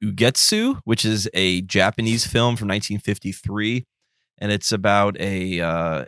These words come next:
and it takes place in feudal Japan, and a, uh, a pottery maker falls in love with a mysterious woman.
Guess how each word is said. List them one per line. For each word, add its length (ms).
and 200
it 180
takes 180
place 180
in 60
feudal 240
Japan, 600
and 180
a, 260
uh, 300
a 60
pottery 400
maker 420
falls 420
in 140
love 240
with 140
a 40
mysterious 640
woman. 400